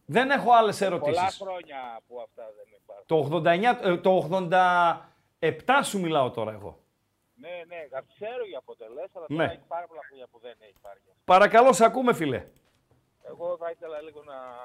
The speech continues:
Speaker 2: ξεκινήσω καταρχήν με τον Γκάλοπ. Ε, θεωρώ ότι οι διαιτητές στην Ελλάδα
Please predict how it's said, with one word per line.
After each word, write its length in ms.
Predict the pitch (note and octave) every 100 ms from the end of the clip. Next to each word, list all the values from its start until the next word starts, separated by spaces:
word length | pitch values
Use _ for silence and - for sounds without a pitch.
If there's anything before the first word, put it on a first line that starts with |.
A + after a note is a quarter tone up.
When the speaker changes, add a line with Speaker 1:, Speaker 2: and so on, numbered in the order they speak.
| A#2+
Speaker 2:
ξεκινήσω 380 | - B2+ C3+ -
καταρχήν 280 | D3 C3 C#3
με 60 | C#3
τον 140 | A#2+
Γκάλοπ. 340 | A#2 B2 D3+ F3 _ _ _ _ _ _ C3
Ε, 220 | C3 B2+ -
θεωρώ 360 | C#3 C3+ D3 D3+ -
ότι 420 | C#3+ C3+ C3 B2 _ _ _ _ _ _ _ _ _ _ _ _ _
οι 60 | A#2+ A#2
διαιτητές 600 | C3 B2 B2 - C#3 C#3+
στην 160 | - C3+
Ελλάδα 520 | B2 B2+ C3+ B2+